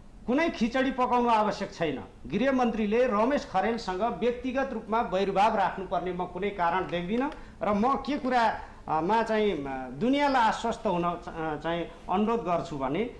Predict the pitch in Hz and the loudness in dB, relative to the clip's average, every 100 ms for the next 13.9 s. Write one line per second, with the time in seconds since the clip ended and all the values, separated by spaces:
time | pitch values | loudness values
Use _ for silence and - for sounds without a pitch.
0 | - - 151 285 208 175 165 131 110 101 | -14 -4 0 2 4 2 2 -2 -6 -4
1 | 151 254 247 226 202 185 180 151 170 190 | 0 2 4 2 0 -4 -2 0 0 0
2 | 175 180 196 202 - - 127 127 180 190 | -2 0 0 -2 -8 -10 -4 -4 -2 -4
3 | 202 180 - 175 160 147 151 135 165 175 | -4 -6 -8 -8 -4 -2 -2 0 0 2
4 | 180 156 156 147 147 143 139 160 - 165 | 2 2 0 -2 -2 -2 -4 -4 -2 0
5 | 160 165 165 156 147 - - - 131 127 | 0 -2 -2 -2 -2 -8 -16 -6 -2 -2
6 | 131 139 131 - 214 226 202 185 165 170 | -4 -8 -8 0 2 2 2 0 0 0
7 | 185 196 - 147 139 151 165 190 208 190 | 2 0 0 -2 0 -4 -2 0 2 2
8 | 147 160 180 113 - - - 202 226 208 | -2 -4 -6 -6 -12 -12 0 2 4 2
9 | - 160 143 165 170 - - - 143 208 | 0 -2 0 -6 -6 -14 -18 -4 2 4
10 | 196 - - 156 185 233 214 165 110 - | 4 0 -4 0 2 4 2 0 -4 -10
11 | - - 147 226 220 208 190 214 233 277 | -18 -6 0 2 2 2 0 -2 -2 0
12 | 214 202 220 226 208 180 185 196 190 190 | 0 2 2 4 2 4 2 2 0 0
13 | 190 185 175 165 - 139 190 214 247 | 2 0 0 -2 -4 -4 0 0 0